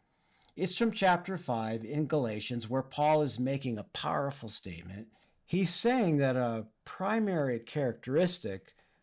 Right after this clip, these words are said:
of how he had been raised in faith was that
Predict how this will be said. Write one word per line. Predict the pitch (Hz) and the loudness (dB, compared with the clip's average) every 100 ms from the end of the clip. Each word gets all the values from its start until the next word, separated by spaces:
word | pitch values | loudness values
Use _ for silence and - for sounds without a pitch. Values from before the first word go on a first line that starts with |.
| _ | _
of | 131 127 | -8 -6
how | 151 143 | -2 -2
he | 135 - 208 214 | -4 -8 -6 -2
had | 180 131 101 | 0 0 -2
been | 104 117 113 | -4 -2 0
raised | 113 139 139 104 101 98 - _ _ - _ | 0 2 2 2 -2 -8 -14 _ _ -20 _
in | 127 113 | -6 -4
faith | 98 - 147 98 107 - _ _ _ _ _ _ _ _ _ _ _ _ _ _ | -6 -2 -2 -2 -8 -16 _ _ _ _ _ _ _ _ _ _ _ _ _ _
was | 139 147 123 | 0 2 4
that | 151 147 - | 4 2 -2